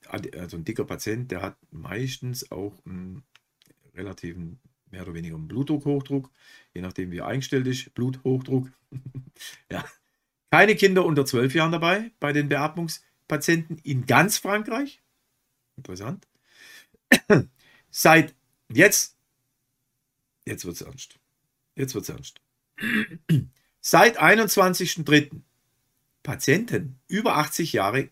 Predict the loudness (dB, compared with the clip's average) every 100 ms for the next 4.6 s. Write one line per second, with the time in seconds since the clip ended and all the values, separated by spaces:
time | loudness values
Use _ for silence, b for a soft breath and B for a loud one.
0 | -12 -6 -4 -4 -8 -8 -8 -8 -8 -8
1 | -10 -16 _ _ _ _ _ _ _ -14
2 | -8 -8 -8 -12 -4 0 0 -2 -14 _
3 | _ _ _ _ _ _ -2 4 4 6
4 | 6 6 6 4 2